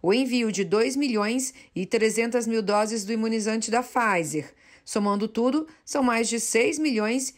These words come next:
e trezentas mil doses de vacinas distribuídas só nesta semana. A previsão é que, em junho, o país receba quarenta milhões de doses do imunizante contra a covid dezenove.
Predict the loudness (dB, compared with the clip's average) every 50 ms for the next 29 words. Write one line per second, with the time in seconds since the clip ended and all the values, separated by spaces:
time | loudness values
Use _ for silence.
0 | _ _ -6 -6 -2 0 2 2 2 2 2 0 0 0 -2 0 -2 -2 0 0
1 | 2 2 2 0 -2 -4 -2 -2 -2 0 0 -2 -2 -2 -2 -2 -2 -2 -4 -4
2 | -4 -2 -2 -2 -2 0 0 2 2 2 2 0 -2 -2 0 0 0 0 0 -2
3 | -4 -2 -4 -2 -2 -2 0 0 2 2 0 0 -2 -6 -10 -14 -20 -20 -20 -20
4 | -20 -20 _ -8 -6 -4 -2 0 0 2 2 2 2 2 0 -2 -2 0 0 0
5 | 2 0 0 0 0 2 2 2 2 2 0 -4 -8 -12 -20 -18 _ -8 -6 -2
6 | 0 2 2 2 2 0 0 -2 -2 0 0 0 0 0 0 -2 -2 0 0 2
7 | 2 2 2 0 0 -2 -4 -4 -4 -4 -2 -2 -2 -2 -2 -2 -2 -2 -2 -4
8 | -4 -2 0 2 2 2 2 2 0 -4 -6 -6 -8 -12 -16 -20 -20 _ -4 -2
9 | -2 0 0 0 -2 -2 -2 -2 -2 -2 -2 -4 -6 -6 -4 -4 -2 -2 -4 -2
10 | -2 -2 -2 0 -2 -2 -2 -2 -2 0 0 0 2 2 2 2 2 0 0 0
11 | -2 -6 -8 -12 -12 -14